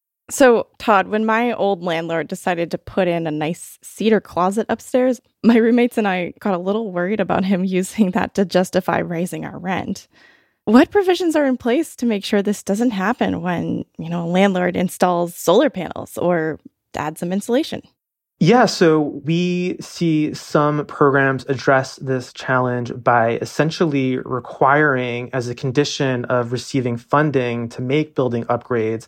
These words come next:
Speaker 2: landlords have to keep rents affordable. They have to agree not to raise rents as a result of the upgrades that are being made to the building. So we think that is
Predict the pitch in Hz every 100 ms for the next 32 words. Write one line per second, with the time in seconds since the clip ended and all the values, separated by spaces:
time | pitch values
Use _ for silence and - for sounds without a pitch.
0 | - - - - 139 139 151 135 139 -
1 | 131 127 - - - 127 127 - 131 120
2 | 117 - - 151 165 113 - 113 120 123
3 | 123 - 151 143 135 127 123 123 127 -
4 | 135 123 120 117 127 120 117 117 - -
5 | 131 123 123 113 127 123 - 123 117 113
6 | - 127 123 - 127 120 - 113 113 107
7 | - 117 117 117 113 113 117 110 - 113
8 | 113 117 - - - - - 117 113 -
9 | - - 139 - 165 - 127 135 - 131
10 | 123 120